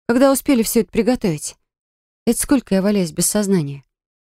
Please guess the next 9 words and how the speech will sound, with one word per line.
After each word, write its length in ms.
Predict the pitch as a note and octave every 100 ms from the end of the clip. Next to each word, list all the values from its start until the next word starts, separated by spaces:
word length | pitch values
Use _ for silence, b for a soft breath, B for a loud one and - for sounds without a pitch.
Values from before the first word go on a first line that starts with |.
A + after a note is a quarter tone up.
| _ _ _ _
Меня 240 | A3 C4+
усадили 460 | B3+ - G3 G3+ G#3
во 140 | F3
главе 280 | E3+ E3+ E3
стола. 440 | D#3+ - D#3 A#2+ - _ _ _ _ _ _ _
В 60 | F#3
горшочке 500 | G#3+ G#3+ C#4+ C#4+ -
была 240 | F3+ F#3+
солянка. 640 | G#3+ A3+ F#3+ D#3 D#3 D#3+